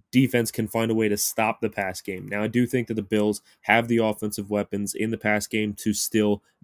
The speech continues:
be dominant. It's gonna be hard to shut down Josh Allen's legs. It's gonna be hard to shut down Stefon Diggs. Uh, Cole Beasley is playing out of his mind this year, which just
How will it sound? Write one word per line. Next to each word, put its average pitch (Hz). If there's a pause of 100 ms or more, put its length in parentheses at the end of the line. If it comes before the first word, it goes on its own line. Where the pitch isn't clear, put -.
(100)
be 120
dominant. 110
It's -
gonna 110
be 113
hard 107
to 107
shut -
down 104 (240)
Josh 107
Allen's 104
legs. 104 (200)
It's 101
gonna 110
be 104
hard 104
to 98
shut 104
down 104
Stefon 107
Diggs. 104 (340)
Uh, 104 (100)
Cole 143
Beasley 113
is 98
playing 104
out 104
of 101
his 95
mind 104
this -
year, 101
which 92
just 101